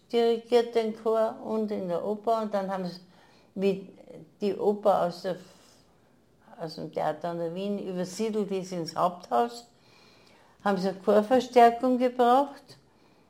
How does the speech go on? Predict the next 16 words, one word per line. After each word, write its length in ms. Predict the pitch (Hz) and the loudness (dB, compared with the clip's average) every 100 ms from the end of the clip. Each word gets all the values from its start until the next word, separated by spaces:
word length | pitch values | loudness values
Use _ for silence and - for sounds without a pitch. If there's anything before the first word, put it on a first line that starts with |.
| _ _ | _ _
Und 300 | 220 208 202 | -4 -4 0
da 140 | 214 196 | 0 2
hab 200 | 202 190 | -2 -2
ich 240 | 196 190 | -6 -6
also 280 | 190 185 190 | -6 -4 -6
dann 540 | 185 185 185 185 170 - _ _ _ _ _ _ _ _ _ _ | -4 -6 -4 -6 -10 -16 _ _ _ _ _ _ _ _ _ _
beim 160 | 180 | -6
V 160 | 175 175 | -4 -6
D 220 | 165 160 | -6 -8
Fidelio 800 | 156 196 190 190 190 220 226 220 - - - _ _ _ - - _ _ - | -2 -2 0 -2 0 0 0 -4 -8 -20 -20 _ _ _ -20 -20 _ _ -6
mitgesungen 800 | 208 208 - 190 185 185 180 170 165 | -6 -6 -8 -8 -6 -6 -6 -6 -8
in 80 | 160 | -10
der, 120 | 156 160 - _ _ _ _ _ _ _ _ _ _ _ - - _ _ _ | -12 -14 -20 _ _ _ _ _ _ _ _ _ _ _ -20 -20 _ _ _
bei 120 | - 190 | -2 2
der 220 | 190 170 | 2 2
Eröffnung. 520 | 185 180 185 165 156 | -2 -4 -8 -10 -10